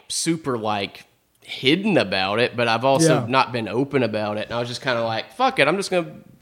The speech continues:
Speaker 1: tell people I like what I fucking like."
Speaker 2: That's, that's all,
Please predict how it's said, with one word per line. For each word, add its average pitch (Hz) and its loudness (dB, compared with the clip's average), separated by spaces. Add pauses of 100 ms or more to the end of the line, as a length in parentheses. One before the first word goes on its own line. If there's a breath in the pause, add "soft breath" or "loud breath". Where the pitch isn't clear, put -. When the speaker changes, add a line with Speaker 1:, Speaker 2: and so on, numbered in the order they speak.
(140)
Speaker 1:
tell 139 2
people 135 0
I 113 6
like 113 2
what 107 -2
I 101 -6
fucking 113 -2
like." 117 0
Speaker 2:
That's, 220 0
that's 220 0
all, 180 0